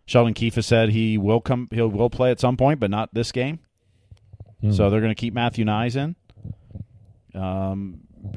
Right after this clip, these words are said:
Speaker 1: Cernak is not gonna be in. Jon Cooper's already ruled him out.
Speaker 2: Yeah, that's disappointing.
Speaker 1: Uh, so, you know, l-, probably the same lineups for both teams.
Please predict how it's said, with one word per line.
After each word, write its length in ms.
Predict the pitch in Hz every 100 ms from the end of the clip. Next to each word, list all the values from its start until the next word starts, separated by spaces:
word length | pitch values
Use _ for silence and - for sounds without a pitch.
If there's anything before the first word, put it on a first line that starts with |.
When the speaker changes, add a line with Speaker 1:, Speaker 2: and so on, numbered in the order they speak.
| 107 -
Speaker 1:
Cernak 420 | 127 123 123 -
is 140 | 107
not 280 | 107 107 113
gonna 180 | 123 120
be 120 | 120
in. 200 | 131 151
Jon 180 | - 95
Cooper's 280 | - 98 101
already 160 | 101 101
ruled 220 | 104 101
him 140 | 104
out. 240 | 98 117 - - - - -
Speaker 2:
Yeah, 240 | 80 82
that's 280 | 82 90 92
disappointing. 560 | 90 82 107 87 80 82 - - -
Speaker 1:
Uh, 320 | 95 92 92
so, 600 | 92 - 101 101 98 98 -
you 140 | 104
know, 220 | 101 107 107
l-, 180 | 107 -
probably 380 | 110 113 120 107
the 60 |
same 220 | - 120 113
lineups 380 | 107 117 127
for 80 | -
both 240 | 98 107 -
teams. 440 | 110 127 180